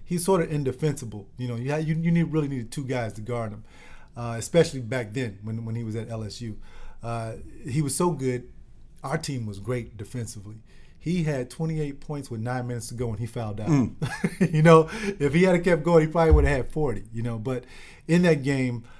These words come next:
Speaker 1: I went head-to-head with him, and I had twenty-seven points. And, you know, Jimmy Collins, after the game, comes to, comes to me and said, "N B A scouts just told me that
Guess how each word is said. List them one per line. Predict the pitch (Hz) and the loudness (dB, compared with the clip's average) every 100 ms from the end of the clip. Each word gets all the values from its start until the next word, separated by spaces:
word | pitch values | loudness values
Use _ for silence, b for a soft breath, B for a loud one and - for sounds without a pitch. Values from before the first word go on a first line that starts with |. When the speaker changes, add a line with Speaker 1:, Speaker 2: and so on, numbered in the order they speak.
| B B - - - | B B -20 -18 -6
Speaker 1:
I | 135 | 0
went | 151 151 | 2 2
head-to-head | 123 143 131 120 135 | 2 0 0 0 0
with | 135 143 139 | 0 -2 -4
him, | 135 b b b b - | -8 b b b b -6
and | 127 127 123 120 110 - - | -4 -2 -2 -4 -8 -12 -6
I | 135 | -2
had | 135 127 | -2 -4
twenty-seven | - 131 117 - 135 117 107 | -4 -4 -4 -4 -4 -4 -8
points. | 110 104 - - - - | -10 -12 -14 -18 -18 -14
And, | 151 120 117 113 110 110 - - | -10 -6 -6 -8 -10 -12 -20 -14
you | 165 | -8
know, | 123 117 113 | -6 -6 -6
Jimmy | 131 131 | -4 -4
Collins, | 123 135 131 117 | -4 -6 -4 -4
after | 123 - | -6 -6
the | 117 | -6
game, | 113 120 117 | -4 -4 -6
comes | 127 123 - | -8 -8 -8
to, | - 135 127 135 - | -8 -8 -10 -14 -8
comes | 127 113 | -8 -6
to | 120 | -6
me | |
and | 113 | -6
said, | 120 107 B B B B - 123 | -8 -10 B B B B -4 -4
"N | 123 | -2
B | 123 120 | -2 -2
A | |
scouts | - 131 120 - | -2 -4 2 4
just | 117 - | 4 2
told | - 123 110 | -2 -4 -4
me | |
that | 107 | -4